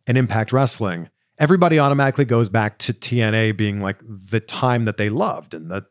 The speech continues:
superstars that they loved there and the roster that was just so incredibly stacked. A J Styles, Samoa Joe, Christopher Daniels, Kurt Angle. The list goes on and on and on and on. Motor City Machine Guns and Beer Money, Inc.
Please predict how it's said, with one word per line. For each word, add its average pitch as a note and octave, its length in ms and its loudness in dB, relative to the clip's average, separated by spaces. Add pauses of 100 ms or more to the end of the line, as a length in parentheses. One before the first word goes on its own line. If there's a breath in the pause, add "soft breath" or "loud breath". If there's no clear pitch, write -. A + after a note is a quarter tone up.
superstars A2 680 0
that F#2 140 -6
they F2+ 100 -6
loved E2 260 -8
there D#2 320 -8 (440)
and F#2+ 120 -6
the G#2 80 0
roster D#3 540 2
that G#2+ 160 -4
was A2 200 -4
just - 240 0
so F3+ 200 2
incredibly C#3+ 500 0
stacked. - 580 -4 (380)
A B2+ 140 4
J A#2+ 160 4
Styles, C#3+ 540 2
Samoa A2 360 -2
Joe, B2+ 540 2 (260)
Christopher B2 340 0
Daniels, C#3 760 2 (280)
Kurt D#3+ 200 2
Angle. E3 640 2 (380)
The B2+ 80 -2
list E3 240 2
goes C3 340 2
on E3 340 4
and C3 120 0
on C#3+ 240 4
and A#2 120 0
on C3+ 240 2
and A#2 120 0
on. D#3 320 2
Motor A#2 220 0
City B2 220 -2
Machine G#3+ 440 4
Guns F2+ 420 0
and - 280 -14
Beer D3+ 180 2
Money, C3 340 0
Inc. F#3+ 360 4